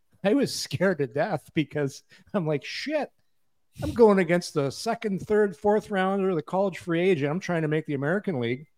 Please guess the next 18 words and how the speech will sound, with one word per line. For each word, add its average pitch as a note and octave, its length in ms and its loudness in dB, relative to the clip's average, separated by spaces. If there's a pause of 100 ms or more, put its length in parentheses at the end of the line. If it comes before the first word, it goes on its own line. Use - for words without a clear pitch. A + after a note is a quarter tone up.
(540)
Thank A3 240 0
God, E3 480 6 (840)
Barry F3 360 8
Melrose D#3 520 4
pulls D#3+ 300 0
me C#3 120 -4
aside, C#3 600 -2
like, A#2 220 -12 (200)
after C#3 280 -6
a B2+ 80 0
month C3+ 300 -2
in C#3 60 -6
the B2+ 100 -4
hotel. C3 420 -2
He's A#2 180 -6
like, G#2 100 -12
"Hey, C3 120 -8
kid, C#3+ 260 -2